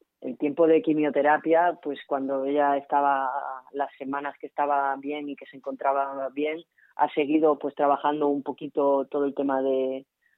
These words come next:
de gimnasio, un par de días a la semana, también,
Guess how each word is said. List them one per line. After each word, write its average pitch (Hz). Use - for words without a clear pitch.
de 139
gimnasio, 175
un 143
par 139
de 139
días 139
a 135
la 131
semana, 156
también, 143